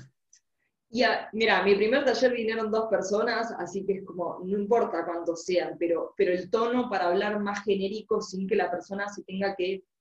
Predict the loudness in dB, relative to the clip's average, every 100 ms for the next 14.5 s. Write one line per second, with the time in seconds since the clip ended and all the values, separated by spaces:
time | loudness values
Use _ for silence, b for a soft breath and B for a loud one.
0 | _ -12 -6 -4 -4 -2 0 0 2 -2
1 | 0 -2 -2 -4 -4 -4 -4 -2 -2 -4
2 | -6 -8 -4 -2 0 0 2 2 2 -2
3 | -2 0 2 0 0 0 -2 -4 -6 -4
4 | -4 -4 -2 -2 -2 -4 -6 -6 _ _
5 | _ _ _ 4 6 6 2 0 -4 -4
6 | -2 4 4 4 -2 -2 -2 0 0 0
7 | 0 0 -2 -2 -2 -2 -8 _ _ 0
8 | 4 4 6 4 4 4 4 4 2 2
9 | 2 2 2 2 2 2 2 4 2 2
10 | -6 -2 2 4 4 0 0 -2 -2 -2
11 | -4 -6 -4 -2 -4 0 0 0 -2 -6
12 | 2 2 4 0 0 -4 -4 -4 0 2
13 | 0 -4 -8 -6 -4 -4 -6 -6 -6 -6
14 | -6 -10 -14 -16